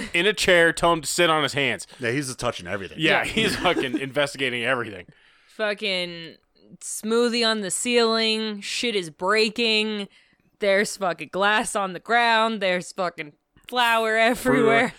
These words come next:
Speaker 2: And Christina Applegate is just taking it. She's letting it happen. She gets squirted in the face with the fucking sink sprayer.
Speaker 1: <laughs> Oh,
Speaker 2: She's
Speaker 1: yeah,
Speaker 2: like,
Speaker 1: I forgot
Speaker 2: uh, um,
Speaker 1: about that.
Speaker 3: Yeah,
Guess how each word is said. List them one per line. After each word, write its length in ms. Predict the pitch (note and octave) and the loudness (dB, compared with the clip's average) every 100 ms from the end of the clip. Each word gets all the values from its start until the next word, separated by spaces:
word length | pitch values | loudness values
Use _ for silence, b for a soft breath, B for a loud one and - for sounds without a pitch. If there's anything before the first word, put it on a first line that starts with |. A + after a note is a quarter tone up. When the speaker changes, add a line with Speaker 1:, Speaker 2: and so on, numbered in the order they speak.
| - | -12
Speaker 2:
And 100 | C#3 | -2
Christina 360 | F3+ G#3+ G3+ | 0 2 2
Applegate 560 | G3 F#3 G3+ F3+ E3+ F3+ | 4 2 2 2 2 2
is 100 | E3+ | 0
just 220 | F#3 - | -6 -2
taking 280 | F3+ F#3 D#3+ | 0 2 0
it. 140 | D3+ _ _ | -2 _ _
She's 340 | - - - D3+ | -14 -12 -10 0
letting 240 | D#3 E3 | 0 2
it 100 | E3+ | -2
happen. 300 | E3+ F3 D#3+ | 0 -2 -4
She 100 | - | -8
gets 160 | D#3 - | -8 -6
squirted 300 | - D#3+ E3 | 0 2 2
in 60 | |
the 60 | D#3 | 0
face 260 | D#3+ E3 - | 0 0 -2
with 80 | |
the 60 | C#3+ | -6
fucking 300 | - D3+ C#3+ | -2 -2 -2
sink 220 | - D#3 | -4 -6
sprayer. 400 | - C3 A#2+ A#2 _ | -2 0 2 0 _
Speaker 1:
<laughs> 100 | - | -16
Oh, 60 | E3+ | -10
Speaker 2:
She's 80 | |
Speaker 1:
yeah, 180 | F#3 G3+ F#3+ | -4 -4 -2
Speaker 2:
like, 280 | B3 D#3 B2+ | 0 0 2
Speaker 1:
I 20 | |
forgot 180 | D#3+ D3 | 2 2
Speaker 2:
uh, 180 | C3 B2+ | 2 2
um, 60 | |
Speaker 1:
about 80 | G#2+ | -2
that. 60 | |
Speaker 3:
Yeah, 40 | F2+ | -10